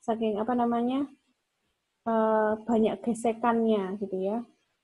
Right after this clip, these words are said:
Lama-lama pasir, kemudian volumenya jadi tidak berupa batu lagi, berupa pasir, kemudian tebal berkurang,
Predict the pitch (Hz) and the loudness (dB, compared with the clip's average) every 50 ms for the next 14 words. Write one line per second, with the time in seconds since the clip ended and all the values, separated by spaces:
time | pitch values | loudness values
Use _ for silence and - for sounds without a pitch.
0 | _ _ _ _ _ - 214 214 214 214 220 240 233 - 214 196 202 - - 294 | _ _ _ _ _ -2 0 2 4 4 4 2 2 2 -2 -2 -2 0 2 2
1 | 302 - - 247 240 226 220 226 233 226 240 277 302 302 - - 262 240 240 247 | 2 2 0 0 0 0 0 0 0 2 2 2 2 0 0 2 2 4 4 4
2 | 240 240 240 240 240 254 311 359 349 247 226 285 311 320 277 269 - - - - | 4 2 2 2 2 2 2 2 2 0 0 0 -2 -2 -2 0 0 0 0 -2
3 | - 220 226 214 220 220 220 220 - 208 202 - 214 202 190 - - - 269 302 | 0 0 0 2 2 0 0 2 0 -2 0 0 0 0 0 -2 -4 -4 -4 -4
4 | 302 285 220 196 - 185 180 196 - - 202 - - - 302 330 311 - 208 202 | -2 -4 -8 -8 -8 -10 -12 -10 -14 -20 -20 -20 -4 -4 -2 -2 -2 -4 -6 -4
5 | 202 240 254 311 330 - _ _ _ _ _ _ _ _ - 247 247 - 226 208 | -4 -2 -4 -4 -4 -6 _ _ _ _ _ _ _ _ -4 -4 0 2 0 0
6 | 214 - - 208 - - 190 190 196 226 302 392 | 0 -2 -6 -6 -6 -6 -6 -4 0 2 2 2